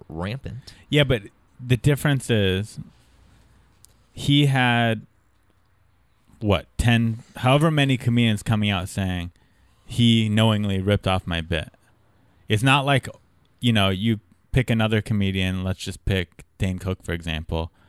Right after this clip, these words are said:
Speaker 2: He's been accused of taking a joke maybe, like, once or twice. So it's not like a th-, common thing. Not e-, not everyone's running around going, "Dane Cook's stealing my jokes."
Speaker 1: Yes.
Speaker 2: But Carlos Mencia, everyone was saying,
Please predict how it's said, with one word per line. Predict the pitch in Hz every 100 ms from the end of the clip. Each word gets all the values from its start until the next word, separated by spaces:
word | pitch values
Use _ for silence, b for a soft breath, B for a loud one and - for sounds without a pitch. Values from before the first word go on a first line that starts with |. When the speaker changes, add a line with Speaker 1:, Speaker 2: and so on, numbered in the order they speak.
| b b -
Speaker 2:
He's | 110 101
been | 101
accused | 90 - 90 87
of | 87
taking | 90 85 85 82 82 -
a | 90
joke | 85 87 82
maybe, | 85 82 85
like, | 80 82
once | 90 85
or | 78
twice. | - - 90 - - _ _ _ _ _ _ _ _ _ _ _ _
So | -
it's | 101
not | 117 117
like | 101 101
a | 92
th-, | - -
common | - 110 101 90
thing. | 90 - 95
Not | 113 104 127
e-, | 110
not | 135 139
everyone's | 131 127 123 110
running | 110 104
around | 101 95 95
going, | 95 90
"Dane | 101 92
Cook's | 104 92
stealing | - 92 87
my | 85
jokes." | 87 85 - -
Speaker 1:
Yes. | 95 92
Speaker 2:
But | 104
Carlos | 127 127 120
Mencia, | - 104 - 127 113
everyone | - 113 113 107 101
was | 90
saying, | - 98 90